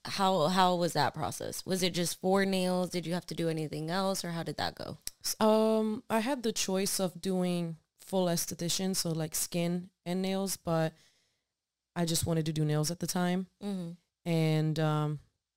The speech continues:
Speaker 2: and everybody always asks me advice about going to school,
Speaker 1: Mm-hmm.
Speaker 2: and it's definitely important to choose a good school, but regardless of what school you go to, I feel like most people who go to esthetician school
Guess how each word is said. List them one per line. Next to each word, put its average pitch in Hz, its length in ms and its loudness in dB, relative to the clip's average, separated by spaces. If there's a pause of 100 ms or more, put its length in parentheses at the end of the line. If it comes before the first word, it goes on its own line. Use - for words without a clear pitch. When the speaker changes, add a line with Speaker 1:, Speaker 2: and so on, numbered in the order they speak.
(720)
Speaker 2:
and 196 160 4
everybody 214 460 4
always 175 320 6
asks 156 400 0
me 160 340 0
advice 151 480 0
about 147 260 0
going 147 240 2
to - 60 -4
school, 156 540 0 (220)
Speaker 1:
Mm-hmm. 185 100 -8
Speaker 2:
and 151 580 0 (1000)
it's 180 180 -4
definitely 214 380 -2
important 190 360 0
to 165 80 -4
choose 180 300 0
a 175 60 -4
good 160 180 -2
school, 180 340 0
but 165 220 2
regardless 165 640 0
of 165 380 0
what 175 180 -4
school 185 240 0
you 170 80 -2
go 170 180 -2
to, 180 160 -4
I 170 40 -2
feel 180 280 -2
like 175 300 0 (540)
most 190 420 0 (380)
people 208 300 0
who 190 120 0
go 180 280 4
to 202 140 -2
esthetician 196 580 0
school 220 400 0